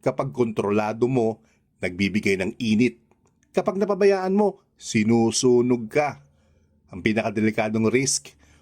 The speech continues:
pag bumagsak ang income o asset value, pero tuloy ang bayarin sa utang. Kaya dapat meron kang safe margin. Huwag isagad lahat. Magtabi ng extra twenty to thirty percent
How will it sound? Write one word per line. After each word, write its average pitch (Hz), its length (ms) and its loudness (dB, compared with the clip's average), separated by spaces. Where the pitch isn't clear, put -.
pag 147 240 -4
bumagsak 127 480 -2
ang 135 160 -6
income 131 560 0
o 123 160 -2
asset 127 400 -6
value, 117 640 0
pero 143 320 0
tuloy 151 320 2
ang 139 160 0
bayarin 139 480 0
sa 151 80 0
utang. 143 560 -2
Kaya 185 240 2
dapat 180 640 -2
meron 127 480 -2
kang 151 400 -4
safe 113 480 -2
margin. 113 720 0
Huwag 135 320 2
isagad 123 400 -2
lahat. 120 320 0
Magtabi 120 440 0
ng 120 160 -2
extra - 480 -2
twenty 113 400 0
to 120 160 -4
thirty 117 240 0
percent 113 560 0